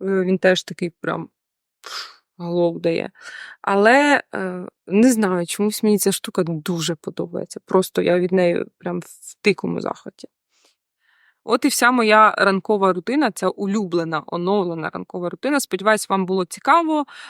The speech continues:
послухати, подивитися. Буду дуже рада, якщо ви, е, напишете свої думки в коментарях про ранкову рутину, про масаж, про ботокс і так далі. Дуже люблю поспілкуватися з вами в коментарях. Е,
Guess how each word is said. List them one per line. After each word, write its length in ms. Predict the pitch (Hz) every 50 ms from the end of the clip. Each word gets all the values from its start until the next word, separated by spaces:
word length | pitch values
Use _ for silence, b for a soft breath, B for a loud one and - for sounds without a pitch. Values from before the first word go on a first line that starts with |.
| B _
послухати, 480 | - 202 - 311 - - 247 202 202
подивитися. 960 | 190 - - 180 196 214 262 285 - 254 - - - 220 214 214 208 208 202 190
Буду 160 | 220 220 214
дуже 360 | 185 180 214 214 196 185 185
рада, 500 | 185 185 185 190 175 185 185 175 170 - - -
якщо 420 | - 185 185 175 - - 208 180
ви, 380 | 170 165 180 190 196 190 170 - - -
е, 180 | - 175 175 175
напишете 480 | 180 185 - 202 208 - 196 - - 170
свої 240 | - - 190 185
думки 500 | 165 170 175 170 - - 180 160 156 156 B B B B B B _
в 40 | _
коментарях 800 | 214 214 220 233 240 - 277 277 311 330 359 370 339 - - _
про 140 | - - 196
ранкову 360 | 202 214 214 - 277 277 294
рутину, 400 | 311 311 294 - 370 359 330 339
про 200 | - - - 220
масаж, 560 | 226 247 269 254 - 302 311 320 311 - - -
про 240 | - - - 208
ботокс 500 | 196 196 254 285 311 - 240 247 - -
і 20 | 185
так 180 | - 196 190
далі. 460 | 196 254 320 359 311 262 220 220 196 190
Дуже 220 | 190 220 214 202
люблю 260 | 190 190 175 185 185
поспілкуватися 680 | - 190 - - 180 170 - 190 180 175 - - - 175
з 40 | 170
вами 200 | 175 175 185 190
в 60 | -
коментарях. 580 | - 226 247 247 - 302 311 339 349 - B B B B B B B B B B -
Е, 300 | - 196 202 202 196 190